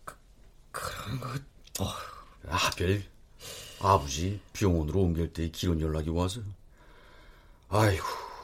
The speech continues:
Speaker 2: 혹시 잘못될까 봐 겁이 나가지고 말씀을 못 드렸단 말입니다.
Speaker 1: 아휴.
Speaker 2: 정말 기걸 어떻게 말씀드려야 할지. 남한에서 잘 지내고 있을 거라고 그렇게 평생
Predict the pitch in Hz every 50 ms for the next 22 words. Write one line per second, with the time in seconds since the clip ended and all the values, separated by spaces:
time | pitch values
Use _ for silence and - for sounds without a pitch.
0 | - - - - - - - - 92 90 - - - 123 104 87 85 - 95 90
1 | - 80 - 87 92 92 - 131 - - - - - - - - - - - 127
2 | 110 92 90 80 82 - 85 - - 90 131 95 - - - - - - - -
3 | - - - - - 110 104 98 98 92 - 92 110 143 147 131 107 - 78 85
4 | 82 90 82 85 87 95 107 - 101 76 69 65 - - - - - - - -
5 | - - - - - - - - - - - - - - - - - - - -
6 | - - - - - - - - - - - - - - - - - - - 80
7 | 73 80 95 95 - - - - - - - - - - - - - - - 85
8 | 101 131 135 - - 104 85 80 76 - 87 80 - 82 78 78 78 80 78 -
9 | - 107 95 - - - - - - _ - - - - - - - - - -
10 | - - - - - - - - - - - - 135 127 113 101 101 98 95 98
11 | 98 104 110 - - - 101 104 82 87 92 95 85 95 95 - - 101 90 -
12 | 98 104 95 104 104 - 101 92 - - 127 - - - - 113 98 82 90 90
13 | 87